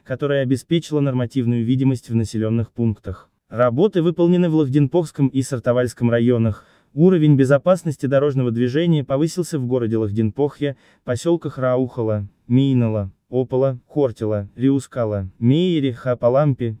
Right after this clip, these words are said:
Хилюле и Раутакангас. Установлено семьсот пятнадцать опор освещения, восемьсот двадцать три светильника,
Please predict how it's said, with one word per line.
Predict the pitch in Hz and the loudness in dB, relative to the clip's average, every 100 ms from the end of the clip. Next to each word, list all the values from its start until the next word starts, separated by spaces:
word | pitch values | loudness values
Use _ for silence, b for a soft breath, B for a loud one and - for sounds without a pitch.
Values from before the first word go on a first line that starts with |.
| _ | _
Хилюле | - 113 135 165 151 | -2 2 2 4 2
и | |
Раутакангас. | 123 127 120 127 127 113 98 - - _ _ | 2 -2 -4 -4 -2 0 -2 -4 -16 _ _
Установлено | 151 - 156 180 185 185 | -4 2 4 4 4 2
семьсот | 170 170 156 208 - | 2 2 2 0 0
пятнадцать | 156 160 175 165 160 | -2 2 0 0 -2
опор | 143 151 | 0 0
освещения, | 139 143 143 - 139 127 127 110 b b - | 0 0 -2 0 2 4 4 0 b b -6
восемьсот | 120 143 127 - 143 | -4 0 -2 0 -2
двадцать | 123 143 151 147 127 | 2 2 2 -6 -2
три | 131 | -2
светильника, | - 127 139 185 202 175 185 | -2 -4 -2 0 0 0 -4